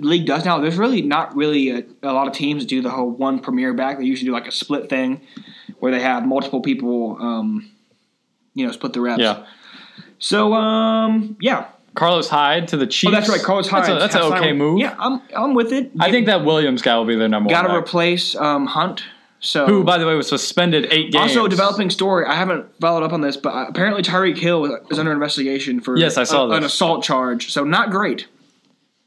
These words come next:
Speaker 2: Kansas
Speaker 1: That would,
Speaker 2: City has a lot of violent
Speaker 1: that would be,
Speaker 2: players.
Speaker 1: that would be very hurtful to their offense.
Speaker 2: Yes, it would be.
Speaker 1: So, um, but I,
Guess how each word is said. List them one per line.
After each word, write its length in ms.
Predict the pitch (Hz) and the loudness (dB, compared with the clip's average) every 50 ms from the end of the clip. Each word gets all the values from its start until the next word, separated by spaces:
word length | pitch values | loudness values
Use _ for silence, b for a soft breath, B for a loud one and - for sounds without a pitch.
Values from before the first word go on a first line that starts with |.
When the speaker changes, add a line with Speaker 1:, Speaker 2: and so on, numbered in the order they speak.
| _ _ _ _ _ | _ _ _ _ _
Speaker 2:
Kansas 200 | - - 226 - | -2 0 2 2
Speaker 1:
That 60 | 156 | 2
would, 60 | 175 180 | 2 2
Speaker 2:
City 160 | 185 180 175 | 2 2 2
has 140 | 156 135 127 | 2 2 2
a 20 | |
lot 180 | 147 160 131 107 | 2 2 2 2
of 60 | 98 | 2
violent 160 | 110 110 123 - | 2 2 2 2
Speaker 1:
that 20 | - | 2
would 140 | 233 220 | 2 2
be, 80 | 190 208 | 2 2
Speaker 2:
players. 240 | 185 123 120 110 104 | 2 2 2 2 2
Speaker 1:
that 40 | 185 | 2
would 100 | 202 202 | 0 0
be 60 | 208 | 0
very 280 | 170 170 180 185 165 | 2 2 2 2 0
hurtful 340 | 151 156 165 156 - 151 139 | 0 -2 -4 -4 -4 -6 -6
to 100 | - 139 | -6 -4
their 120 | 135 135 127 | -4 -2 -2
offense. 400 | 123 127 - 117 101 101 - - | -2 -4 -6 -8 -12 -8 -2 0
Speaker 2:
Yes, 200 | 135 135 123 - | 2 2 2 2
it 120 | 165 151 | 0 2
would 180 | 135 131 120 107 | 4 2 2 2
be. 200 | 101 104 101 101 - | 0 -2 -2 -4 -6
Speaker 1:
So, 320 | - - 170 156 139 127 127 | -4 0 0 2 2 0 0
um, 340 | 127 123 120 120 120 113 117 | -2 -2 0 0 -2 -2 -2
but 80 | 135 143 | -2 -2
I, 220 | 143 156 156 - | 0 0 -2 -2